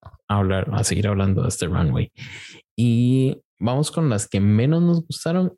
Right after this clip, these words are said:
y más nos gustaron. Como siempre, quiénes son las más y quiénes son las menos. Yo sé que Sandy ya tiene esto tabulado, ya,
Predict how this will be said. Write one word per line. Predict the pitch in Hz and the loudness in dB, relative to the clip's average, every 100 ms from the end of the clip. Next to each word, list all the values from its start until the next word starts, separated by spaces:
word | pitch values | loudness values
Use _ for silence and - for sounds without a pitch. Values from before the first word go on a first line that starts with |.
| - | -2
y | 101 | 2
más | 95 98 98 | 4 4 4
nos | 98 98 98 | 2 2 0
gustaron. | 95 - 113 - - - - - - - - - _ _ _ _ _ _ _ - - | -2 -4 -4 -2 -4 -10 -10 -10 -8 -8 -8 -10 _ _ _ _ _ _ _ -18 -6
Como | 101 92 | -2 0
siempre, | 135 143 - - _ _ _ - | 0 -2 -6 -12 _ _ _ -10
quiénes | - 90 | -4 -2
son | 92 | 0
las | 92 | 2
más | 107 135 | 2 2
y | 135 | 0
quiénes | 98 85 | 0 0
son | 90 | 0
las | 98 117 | 0 2
menos. | 160 110 - - - - _ | 0 -2 -6 -14 -20 -20 _
Yo | - | -2
sé | 95 | -2
que | 101 | -2
Sandy | 95 98 101 | 0 2 2
ya | 98 - | 0 -2
tiene | 90 87 | 0 0
esto | 87 - 95 | 0 -2 -4
tabulado, | 117 135 156 123 147 170 | -2 0 0 0 0 0
ya, | 131 - | -2 -4